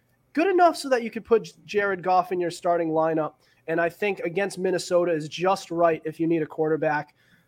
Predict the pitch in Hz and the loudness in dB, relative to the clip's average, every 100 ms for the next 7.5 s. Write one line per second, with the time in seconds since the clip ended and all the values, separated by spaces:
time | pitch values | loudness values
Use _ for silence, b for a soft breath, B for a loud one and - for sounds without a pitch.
0 | _ - 208 262 247 208 - 262 277 240 | _ -2 2 6 6 6 0 -2 0 0
1 | 233 202 208 185 180 185 160 143 135 175 | 2 4 6 6 4 4 4 2 -2 -2
2 | - - 160 160 - 160 151 143 b b | -4 -4 0 0 0 0 0 -2 b b
3 | - 185 190 170 190 233 233 - 214 190 | 4 6 6 6 4 6 4 2 0 0
4 | 170 - 170 170 165 160 _ _ _ _ | -2 -2 2 4 4 0 _ _ _ _
5 | _ _ _ _ - 160 269 302 240 - | _ _ _ _ -4 0 0 0 -4 2
6 | 240 269 277 240 208 196 190 180 160 156 | 2 4 2 2 2 0 -2 -2 -2 -2
7 | 139 - 170 123 - | -4 -2 -2 -2 -8